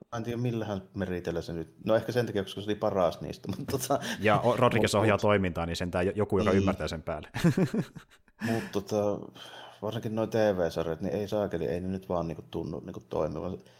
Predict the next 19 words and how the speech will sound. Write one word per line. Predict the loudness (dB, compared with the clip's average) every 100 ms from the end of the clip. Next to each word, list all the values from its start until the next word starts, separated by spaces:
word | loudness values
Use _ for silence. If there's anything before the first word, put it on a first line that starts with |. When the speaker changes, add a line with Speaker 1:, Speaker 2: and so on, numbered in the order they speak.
| _ _ _ _ _ _ -20 -20 _ _ _ -6
Speaker 1:
Niissä | -2 0
on | 0
just | 0
sellainen | 0 0 2 2
ongelma, | 0 0 -2 -2
että | -2
mä | 0
en |
oikein | 0 0 -2
tiedä, | 0 -2
kelle | 2 2 2
ne | 0 -2
niitä | -2 -2
niinku | -4 -8 -18 _ _ _ _ _ _ _ -2
myy, | 2 2 2 -6 -16 _
koska | -6 0 -2 -2 -14 _ _ _ _ _ _ _ _ _ _ _ _ _
jos | 2 2 0 -8 -12 _ _ _ -12
tykkää | -2 2 2
siitä | 2 0